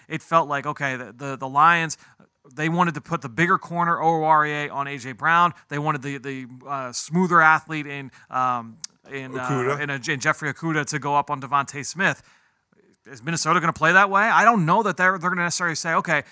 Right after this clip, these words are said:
Speaker 1: Patrick Peterson's gonna go on A J Brown," or, "Patrick Peterson's gonna go on DeVonta Smith," uh, and, you know, we'll put Cam Dantzler, uh, on the other guy. I'm, I'm fascinated to see how teams decide they wanna play,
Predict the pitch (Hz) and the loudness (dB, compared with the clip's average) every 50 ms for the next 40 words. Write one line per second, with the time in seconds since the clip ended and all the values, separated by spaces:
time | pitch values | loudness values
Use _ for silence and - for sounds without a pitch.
0 | _ _ - 160 185 190 - 160 - 180 190 170 - 180 170 139 - 180 170 139 | _ _ 0 2 2 2 0 -4 -8 -8 -8 -6 -8 -10 -10 -10 -8 -8 -8 -4
1 | 147 165 165 160 156 156 156 160 156 151 139 135 160 131 143 151 127 120 147 147 | -2 0 0 0 0 2 2 2 2 0 -2 -6 -8 -6 -6 -6 -4 0 2 4
2 | 143 139 135 139 131 - 156 156 - 143 - 160 156 135 - 151 135 - 151 147 | 4 4 2 0 -2 -2 -2 -4 -4 -8 -10 -10 -10 -10 -12 -14 -14 -12 -12 -10
3 | 127 143 151 147 143 131 117 120 143 139 135 - 147 131 - - 143 156 147 - | -6 -4 -4 -2 -4 -4 -4 -2 -2 -2 -2 -4 -8 -12 -10 -8 -6 -6 -6 -8
4 | _ - - - - 147 143 139 135 135 127 - 147 143 139 131 139 147 135 131 | _ -16 -20 -8 -2 0 2 2 2 2 0 -2 -6 -8 -8 -10 -12 -10 -10 -10
5 | 131 117 131 151 - - 147 151 139 120 143 147 151 139 - 143 135 123 - - | -10 -8 -8 -10 -8 -6 -4 -4 -4 -2 -4 -4 -4 -4 -6 -8 -10 -10 -12 -10
6 | - - 143 143 117 139 147 139 135 139 151 160 143 120 120 113 113 - _ _ | -2 2 2 4 4 4 2 0 2 2 2 2 0 -2 -4 -6 -8 -12 _ _
7 | _ _ _ _ _ _ _ _ - - 160 190 170 160 85 143 185 170 - 180 | _ _ _ _ _ _ _ _ -4 -2 -2 -2 -2 -4 -10 -10 -8 0 4 4
8 | 185 196 - - 151 127 117 113 131 - - 165 147 123 143 151 - - - 165 | 4 4 4 0 -8 -10 -12 -14 -14 -12 -10 -8 -2 0 0 0 0 -2 -8 -10
9 | 165 - - 160 - - - 156 160 170 156 165 160 160 151 - - _ - 143 | -10 -10 -10 -10 -6 0 4 6 6 6 4 0 -4 -4 -4 -6 -8 _ -6 -2
10 | 156 165 160 151 143 | 0 2 2 0 -2